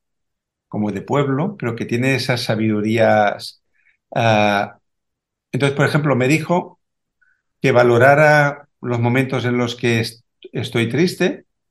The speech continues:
porque dice que desde la neutralidad no se puede crear nada. Dice, mm, si tú estás muy bien, si tú estás eufórico, quizás puedes ser creativo.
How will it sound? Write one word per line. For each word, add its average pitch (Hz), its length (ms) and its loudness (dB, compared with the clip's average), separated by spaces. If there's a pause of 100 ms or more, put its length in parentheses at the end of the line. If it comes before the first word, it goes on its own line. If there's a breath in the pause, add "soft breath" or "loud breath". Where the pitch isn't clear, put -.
(220)
porque 135 260 -2
dice 135 240 -2
que 143 140 -2
desde 120 300 0
la 113 140 0
neutralidad 117 640 -2
no 170 140 -4
se - 120 -8
puede 113 360 -4
crear 101 320 -6
nada. 98 300 -12
Dice, 98 360 -12 (560 soft breath)
mm, 117 640 -2
si - 220 -4
tú 143 120 0
estás 143 800 2 (260)
muy 127 280 0
bien, 131 480 -2 (360)
si - 220 -10
tú 123 80 -6
estás 131 240 -4
eufórico, 151 500 -2
quizás 143 340 -2
puedes 113 300 -4
ser 107 180 -4
creativo. 95 520 -6